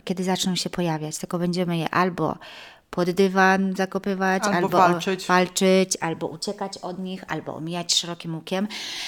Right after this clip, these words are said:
Speaker 1: no to, mówiąc wprost, nie tylko będziemy mieli kryzys emocji, ale sami będziemy bardzo mocno degradować siebie, ponieważ, e, dojdzie do, e, momentu takiego bezsilności.
Speaker 2: Mhm.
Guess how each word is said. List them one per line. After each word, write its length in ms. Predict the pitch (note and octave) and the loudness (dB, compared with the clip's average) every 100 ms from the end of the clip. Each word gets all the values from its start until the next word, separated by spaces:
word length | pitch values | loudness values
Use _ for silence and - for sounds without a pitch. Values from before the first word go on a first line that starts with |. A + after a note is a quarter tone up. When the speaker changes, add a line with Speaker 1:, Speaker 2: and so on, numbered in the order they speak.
| - - F#3+ | -10 -4 0
Speaker 1:
no 180 | G#3 | 2
to, 420 | G#3 G#3+ G3+ G3 F#3+ - - - - _ - - - - | 4 6 8 6 4 -4 -10 -14 -20 _ -20 -20 -20 -10
mówiąc 320 | E3 F#3 G3+ - | -4 0 0 0
wprost, 320 | - G3 - | 2 2 2
nie 100 | F#3+ | -2
tylko 160 | G3+ | 0
będziemy 260 | G3+ F#3 F#3 | 0 0 0
mieli 220 | F3+ E3+ | 0 -2
kryzys 460 | - F#3 F3 E3+ - | 0 0 2 0 0
emocji, 1120 | - E3+ E3+ E3 - - D3+ F3 A#3 C4+ - _ - - _ | 2 4 4 4 4 2 4 6 6 2 -4 _ -20 -20 _
ale 220 | F3+ F#3 | 0 2
sami 460 | E3+ - G#3 G#3 F#3+ | 2 2 4 4 2
będziemy 720 | F3 F3 E3 D#3+ D#3 D#3 E3 - - | 0 0 2 2 0 0 -2 -6 2
bardzo 400 | F3+ F3 F3 F3 | 4 4 2 -4
mocno 380 | F3 E3+ - E3+ | -4 -4 -4 -4
degradować 920 | E3+ F3 F3 E3+ F3 E3 E3 E3 - E3 | -2 0 0 0 0 0 0 0 -2 0
siebie, 460 | - - F3+ D#3+ D3+ | 2 2 0 -2 -4
ponieważ, 640 | E3+ E3 D#3+ E3 - - - - - - - | -4 -4 -2 -4 -4 -8 -10 -16 -16 -12 -4
e, 240 | E3 D#3+ | -2 0
dojdzie 320 | F3 E3+ F3 | 0 0 -2
do, 460 | E3 E3+ E3 D#3+ - | 0 2 2 2 0
e, 140 | D#3 | -2
momentu 580 | D#3+ E3 E3+ E3+ - E3 | -2 0 0 -2 -4 -6
takiego 720 | F3 - F3 D#3+ E3 E3 D#3+ - | -6 -4 -4 0 2 2 0 0
bezsilności. 840 | F3+ - A3+ B3 F3+ - - - - _ A#3 | 2 4 8 8 8 4 0 -6 -14 _ -4
Speaker 2:
Mhm. 340 | G#3 G3+ | -2 -2